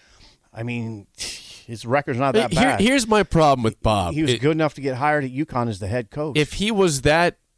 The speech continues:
Speaker 2: confusing to the media, don't you think he was confusing to the players also?
Speaker 1: Perhaps.
Speaker 2: Y-, did they understand what he was talking
Speaker 1: Okay,
Speaker 2: about?
Speaker 1: pr-, now, yeah, let's, let's just, let's not, yeah, maybe. Let's go to the one, though, when, when the, the whole, I think one of the most strange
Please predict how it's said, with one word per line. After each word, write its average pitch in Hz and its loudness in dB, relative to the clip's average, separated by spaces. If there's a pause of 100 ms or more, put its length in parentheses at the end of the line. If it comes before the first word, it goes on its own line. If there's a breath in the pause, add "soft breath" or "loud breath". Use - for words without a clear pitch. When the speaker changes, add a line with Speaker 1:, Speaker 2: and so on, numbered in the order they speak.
(320)
Speaker 2:
confusing 147 0
to 139 0
the 113 2
media, 139 2
don't 151 0
you 156 -4
think 151 -2
he 151 2
was 135 2
confusing 127 2
to 113 0
the 101 -2
players 113 0
also? 107 2
Speaker 1:
Perhaps. 104 -2
Speaker 2:
Y-, 135 -2
did 123 -2
they 139 2
understand 135 2
what 120 0
he 123 2
was 110 0
talking 151 -2
Speaker 1:
Okay, 156 4
Speaker 2:
about? - -14
Speaker 1:
pr-, 185 -2
now, 139 -2
yeah, 139 -2
let's, 143 -4
let's 160 -2
just, - -10
let's 151 -6
not, 147 -4
yeah, 110 -8
maybe. 123 -4
Let's 151 -2
go 247 2
to 226 0
the 180 0
one, 127 -2
though, 120 -2
when, 104 -8 (540 soft breath)
when 113 -6
the, 156 -2
the - -6
whole, 143 -10
I 277 2
think 277 -4
one 170 0
of 185 -2
the 156 -2
most 143 0
strange 190 -6